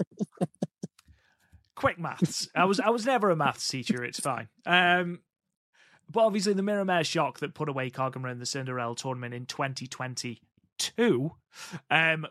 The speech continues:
Speaker 2: couldn't put her away here. And you mentioned, you know, that fighting spirit. And even though Mira-, um, Koguma was the smallest wrestler in this match, she was still throwing hands. She was not afraid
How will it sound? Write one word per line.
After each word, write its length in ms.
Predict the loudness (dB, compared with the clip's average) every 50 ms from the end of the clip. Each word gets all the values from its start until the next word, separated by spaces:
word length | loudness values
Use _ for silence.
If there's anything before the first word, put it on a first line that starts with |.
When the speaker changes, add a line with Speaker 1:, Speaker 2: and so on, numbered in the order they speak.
| -12
Speaker 2:
couldn't 260 | -6 -6 -4 -4 -4 -8
put 140 | -8 -8
her 80 | -6 -6
away 260 | -4 -2 -2 -2 -2
here. 340 | -4 -2 0 0 0 0 -2
And 100 | -4 -6
you 60 | -6
mentioned, 400 | -6 -6 -8 -8 -10 -12 -10 -8
you 100 | -8 -8
know, 120 | -8 -8 -8
that 160 | -8 -10 -12
fighting 600 | -6 -4 -4 -4 -4 -6 -8 -10 -14 -14 -14 -10
spirit. 500 | -10 -10 -8 -6 -4 -4 -4 -6 -8 -12 -18 -20 -20 -20 -16 -2 2
And 400 | 2 4 4 2 0 -2 -4 -6 -8 _ _ _ _ _ _
even 440 | -2 0 0 0 0 0 0 0 -2
though 280 | 0 0 0 0 0
Mira-, 380 | 0 -2 -4 -4 -4 -6 -6 -4
um, 420 | -4 -4 -2 -2 -2 -4 -6 -8 -10 -12 _
Koguma 360 | -4 -4 -4 -2 -2 -6 -6
was 200 | -6 -6 -8 -8
the 80 | -6 -4
smallest 580 | -2 -2 -2 -2 -4 -6 -4 -6 -6 -8 -8
wrestler 560 | -10 -8 -6 -6 -6 -6 -6 -8 -8 -8 -8 -10
in 100 | -10 -12
this 200 | -12 -12 -8 -6
match, 480 | -6 -6 -6 -10 _ _ -12 -12 -12 _ _ _ _ _ _ _ _ _ -6
she 240 | -2 -2 0 0 0
was 160 | 0 0 2
still 480 | 2 2 0 2 2 4 4 4 2
throwing 640 | 0 -6 -8 -8 -2 0 2 2 2 2 -2 -4 -6
hands. 380 | -8 -6 -6 -6 -6 -8 -6 -4
She 220 | -2 -2 0 0
was 380 | -2 0 0 0 0 0 -2 -4
not 380 | -4 -2 0 0 0 0 0
afraid 460 | -4 -6 -4 -2 -2 -2 -2 -2 -6